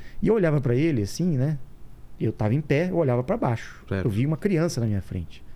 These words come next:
Speaker 1: Só que eu não conseguia ver os olhos dele. Nem o nariz, nem a boca. Era como se fosse uma energia. Como se fosse um
Speaker 2: Mas tinha
Speaker 1: pla-
Speaker 2: o formato da cabeça.
Speaker 1: Tinha o formato da cabeça, ombro, braços,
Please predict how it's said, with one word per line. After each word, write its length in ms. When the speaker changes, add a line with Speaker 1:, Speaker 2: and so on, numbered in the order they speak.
Speaker 1:
Só 180
que 80
eu 60
não 100
conseguia 440
ver 80
os 200
olhos 320
dele. 260
Nem 180
o 20
nariz, 320
nem 100
a 40
boca. 400
Era 120
como 180
se 80
fosse 240
uma 120
energia. 720
Como 120
se 60
fosse 220
um 260
Speaker 2:
Mas 100
tinha 100
Speaker 1:
pla- 60
Speaker 2:
o 40
formato 400
da 80
cabeça. 380
Speaker 1:
Tinha 120
o 40
formato 220
da 60
cabeça, 520
ombro, 320
braços, 580